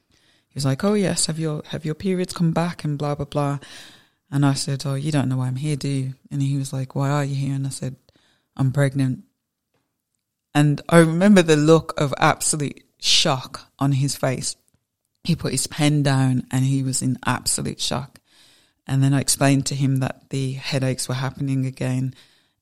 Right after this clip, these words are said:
and he was saying that he would have to, you know, order an M R I scan, and that I would have to wait until I was three months into the pregnancy before I could have this scan.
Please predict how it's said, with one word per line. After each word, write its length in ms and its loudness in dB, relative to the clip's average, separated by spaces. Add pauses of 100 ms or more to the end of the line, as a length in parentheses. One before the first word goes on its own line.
(120)
and 220 2
he 180 -4
was 160 0
saying 320 0
that 260 -4
he 120 -4
would 140 0
have 220 -2
to, 300 -6 (340)
you 120 0
know, 100 2
order 320 0
an 140 0
M 120 2
R 200 2
I 80 2
scan, 480 0 (100)
and 440 0 (680)
that 160 4
I 60 -2
would 80 -2
have 160 -6
to 100 -2
wait 240 0
until 220 0
I 40 2
was 120 -2
three 240 2
months 260 2
into 240 0
the 60 -4
pregnancy 460 0
before 380 -2
I 40 -2
could 160 -12
have 220 -4
this 120 -4
scan. 380 -2